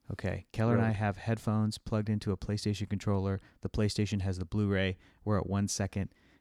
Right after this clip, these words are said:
Speaker 1: And when I say, "I'm gonna go three, two, one, go," and on go,
Speaker 2: Okay.
Speaker 1: hit
Speaker 2: I
Speaker 1: the
Speaker 2: think
Speaker 1: s-,
Speaker 2: I can handle
Speaker 1: the
Speaker 2: that.
Speaker 1: circle
Speaker 2: So when
Speaker 1: button.
Speaker 2: you say go,
Speaker 1: Yeah.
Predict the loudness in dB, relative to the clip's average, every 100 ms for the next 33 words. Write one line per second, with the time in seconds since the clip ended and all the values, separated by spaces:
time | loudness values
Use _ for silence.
0 | _ -6 -2 0 2 0 0 0 2 4
1 | 4 2 0 _ _ _ _ _ 2 6
2 | 6 6 4 4 2 4 4 4 4 0
3 | 2 6 6 4 2 0 2 0 -2 4
4 | 8 8 6 0 -14 -10 -6 -2 -2 -4
5 | -16 -20 -20 _ -2 2 2 4 4 6
6 | 4 4 2 2 2 2 2 2 2 2
7 | 0 4 6 6 6 4 4 2 4 4
8 | 4 2 0 0